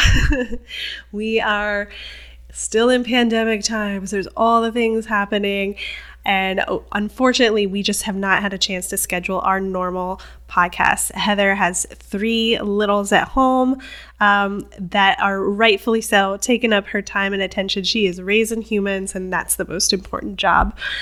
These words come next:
And I know, um, I know we've got a lot of parents that listen to us, and y'all are feeling it right now.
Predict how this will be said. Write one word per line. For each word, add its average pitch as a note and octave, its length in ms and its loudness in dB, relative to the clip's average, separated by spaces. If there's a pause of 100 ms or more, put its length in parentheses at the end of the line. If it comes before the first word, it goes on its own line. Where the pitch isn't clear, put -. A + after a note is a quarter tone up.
(180)
And G3+ 160 2
I G3 60 2
know, F#3+ 480 -4
um, F#3 460 -4
I F#3+ 80 -8
know F#3+ 180 -4
we've F3+ 160 -6
got F#3 160 2
a - 60 0
lot - 160 2
of F#3+ 80 0
parents F#3 460 -4
that - 140 -2
listen - 280 -4
to F3 200 -4
us, F3 220 -2
and F#3+ 400 -4
y'all F3+ 580 -2 (380)
are G3 120 4
feeling F3+ 420 0
it F#3+ 240 0
right G3+ 380 0
now. F#3+ 420 -2